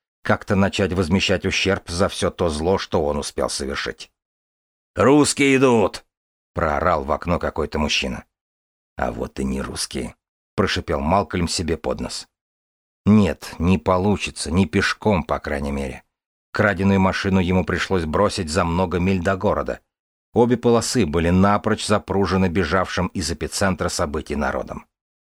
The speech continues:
Малкольм встал на разделительной и забегал глазами по окрестным автомобилям.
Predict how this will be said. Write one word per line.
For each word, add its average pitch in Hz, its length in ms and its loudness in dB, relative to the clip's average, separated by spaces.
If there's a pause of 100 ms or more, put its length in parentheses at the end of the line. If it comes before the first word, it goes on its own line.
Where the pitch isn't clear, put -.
(640)
Малкольм 82 720 2
встал 104 380 2
на 95 140 4
разделительной 101 800 4
и 98 160 -2
забегал 90 540 2
глазами 87 440 2
по 82 200 0
окрестным 80 520 -2
автомобилям. 73 800 -2